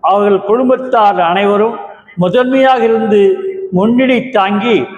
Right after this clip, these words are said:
இந்த மெய்வழி சீத்தவ பிரார்த்தனை சபையினை தொடர்ந்து நடத்தி வருகின்றனர் என்பதை நாம் எல்லோரும்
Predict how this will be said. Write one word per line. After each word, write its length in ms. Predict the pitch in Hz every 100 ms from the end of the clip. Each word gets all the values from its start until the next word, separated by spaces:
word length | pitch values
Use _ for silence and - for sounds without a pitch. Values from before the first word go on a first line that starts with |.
| - - - - _ -
இந்த 220 | 233 233 214 202 180 175
மெய்வழி 500 | 214 247 240 240 240 240 196
சீத்தவ 520 | - 214 233 - 226 220 220 226 -
பிரார்த்தனை 500 | - 190 220 - 220 202 196
சபையினை 480 | 190 196 196 220 175 - - - - -
தொடர்ந்து 420 | 190 214 226 214 214 196
நடத்தி 360 | 185 208 208 208
வருகின்றனர் 640 | 175 185 208 196 180 202 190 - - 190
என்பதை 340 | 190 202 180 185 185 -
நாம் 200 | 190 185 185
எல்லோரும் 440 | 185 185 185 175